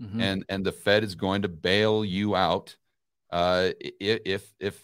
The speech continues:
Speaker 2: need be. So just, you know, increase the size of your balance sheet to the point where you're systemically important.
Speaker 1: Yeah, there was a period, w-, 'cause I was going around giving a lot of talks in that period when the, you know, the Q Es, rounds of Q E were going on,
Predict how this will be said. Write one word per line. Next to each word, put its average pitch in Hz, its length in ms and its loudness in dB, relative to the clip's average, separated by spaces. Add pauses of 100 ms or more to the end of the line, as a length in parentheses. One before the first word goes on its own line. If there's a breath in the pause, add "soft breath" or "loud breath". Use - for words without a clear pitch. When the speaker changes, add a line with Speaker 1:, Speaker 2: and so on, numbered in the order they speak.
(120)
Speaker 2:
need 110 300 -2
be. 113 420 0 (300)
So 98 240 -2
just, 101 480 -2 (180)
you 95 120 -6
know, - 140 -4
increase 113 360 0
the 92 60 -8
size 107 240 4
of - 40 -10
your 98 100 -2
balance 107 380 2
sheet - 360 -8
to 98 100 -8
the 92 60 -4
point 101 360 -4
where 92 320 2 (320 soft breath)
you're 104 120 -2
systemically 113 500 -2
important. 120 440 -2 (140)
Speaker 1:
Yeah, 147 220 6
there 156 160 6
was 170 140 4
a 143 60 2
period, 151 420 4
w-, 127 200 -8 (100)
'cause - 120 -2
I 147 100 8
was 139 120 4
going 135 180 0
around 123 180 0
giving 117 140 -2
a 120 40 -2
lot 110 120 -4
of 104 80 -10
talks 120 360 0
in 117 60 -6
that 107 180 -6
period 107 480 -6
when 104 220 -12
the, 101 100 -12
you 98 140 -10
know, 87 60 -12
the 85 80 -16
Q 107 280 -6
Es, 104 340 -8
rounds 101 260 -8
of - 40 -14
Q 107 200 -6
E 107 80 -4
were 98 100 -8
going 98 240 -6
on, 90 300 -8